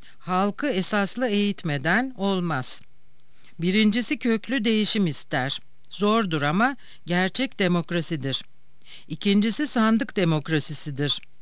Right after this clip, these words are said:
Okuma yazma bilsin bilmesin, toprağa işi olsun olmasın,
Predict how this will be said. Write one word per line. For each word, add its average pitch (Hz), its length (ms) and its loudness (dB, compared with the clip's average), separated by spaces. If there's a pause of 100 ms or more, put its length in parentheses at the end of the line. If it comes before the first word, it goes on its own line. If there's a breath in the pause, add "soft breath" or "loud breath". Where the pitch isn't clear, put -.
(240)
Okuma 220 340 2
yazma 202 460 2
bilsin 214 420 2
bilmesin, 147 680 2 (600 loud breath)
toprağa 196 560 2
işi 202 420 0
olsun 190 460 0
olmasın, 156 760 0